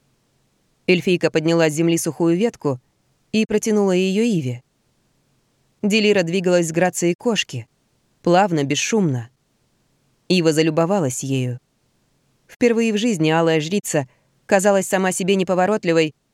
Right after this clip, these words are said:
и громоздкой. Ветви хрустели под её ногами, как бы тихо она ни старалась ступать. Делира едва заметно поморщилась. "Ты устала, Эя. Мы все устали. Но скоро дежурство закончится.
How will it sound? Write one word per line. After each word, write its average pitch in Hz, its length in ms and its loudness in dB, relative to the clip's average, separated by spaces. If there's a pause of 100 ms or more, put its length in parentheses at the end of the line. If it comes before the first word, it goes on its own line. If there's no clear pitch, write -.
и 196 120 0
громоздкой. 185 720 -2 (920)
Ветви 208 320 2
хрустели 190 440 0
под 143 180 -2
её 156 280 2
ногами, 156 500 0 (440)
как 196 220 2
бы 175 120 0
тихо 180 320 -2
она 165 120 0
ни 160 100 0
старалась 147 440 0
ступать. - 500 -8 (1200)
Делира 208 400 2
едва 160 300 2
заметно 151 420 0
поморщилась. 131 720 -4 (1040)
"Ты 294 200 2
устала, 262 520 0
Эя. 160 360 -4 (760)
Мы 277 160 2
все 262 280 0
устали. 151 540 -6 (960)
Но 233 220 0
скоро 233 320 -2
дежурство 233 440 -2
закончится. 233 760 -4